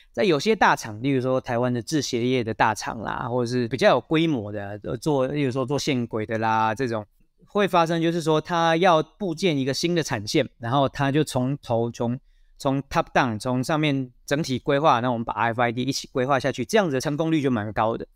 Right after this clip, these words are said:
但是台湾毕竟比较多的还是就中型、小型的加工厂啊，台中啊，台湾很多很多隐形冠军，其实就是说脚踏车啦，或者是什么，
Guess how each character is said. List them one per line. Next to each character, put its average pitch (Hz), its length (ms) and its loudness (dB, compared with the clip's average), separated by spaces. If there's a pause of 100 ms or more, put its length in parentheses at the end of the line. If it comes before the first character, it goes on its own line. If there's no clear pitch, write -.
(480)
但 254 160 2
是 214 460 0
台 160 180 0
湾 170 360 0
毕 180 180 -2
竟 143 300 2
比 117 80 -6
较 151 160 4
多 135 240 0
的 123 120 2
还 117 140 0
是 127 300 -2
就 123 120 2
中 147 220 0
型、 120 160 -2
小 107 180 0
型 110 140 -4
的 107 80 -2
加 110 180 0
工 107 200 -4
厂 - 180 -12
啊， 139 60 -8
台 131 120 0
中 151 160 2
啊， 151 80 0
台 143 140 2
湾 147 80 2
很 131 160 -2
多 135 160 -2
很 123 140 -2
多 131 160 0
隐 113 120 -2
形 117 220 -4
冠 127 220 0
军， 117 180 -4
其 139 160 -4
实 131 160 -2
就 143 140 2
是 139 120 2
说 131 160 0
脚 117 140 0
踏 123 160 0
车 120 240 -2
啦， 110 400 0
或 117 180 -2
者 117 40 -4
是 120 180 -2
什 107 100 -10
么， 104 80 -10